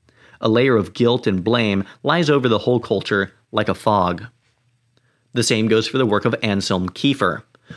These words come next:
Born thirteen years after Richter, in the year the Second World War ended, his work is even more obviously devoted to recording a great culture in the wreckage of its self-destruction.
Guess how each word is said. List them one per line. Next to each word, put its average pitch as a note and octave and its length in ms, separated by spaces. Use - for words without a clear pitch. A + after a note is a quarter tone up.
Born C3+ 360
thirteen C#3+ 540
years G2+ 340
after C3+ 340
Richter, G2+ 560
in C3 160
the A2+ 80
year G2+ 300
the A2+ 100
Second - 320
World G#2 240
War G2+ 280
ended, G2+ 400
his D#3+ 200
work D#3+ 260
is C#3 140
even C#3 260
more B2 320
obviously C3 560
devoted F#2+ 480
to B2 120
recording D#3 480
a B2 60
great A#2+ 320
culture A#2+ 360
in A#2 180
the G2 100
wreckage G2 580
of G2+ 120
its G2+ 140
self-destruction. - 880